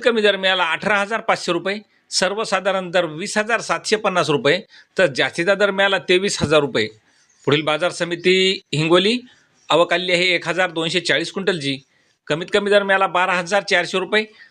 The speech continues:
सर्वसाधारण दर तेरा हजार आठशे रुपये,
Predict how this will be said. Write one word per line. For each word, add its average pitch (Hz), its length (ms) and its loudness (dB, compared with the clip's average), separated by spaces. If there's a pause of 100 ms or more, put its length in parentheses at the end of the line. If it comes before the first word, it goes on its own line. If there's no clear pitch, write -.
सर्वसाधारण 180 760 -2
दर 175 120 0
तेरा 180 320 2
हजार 190 560 -2
आठशे 165 320 -2
रुपये, 208 300 0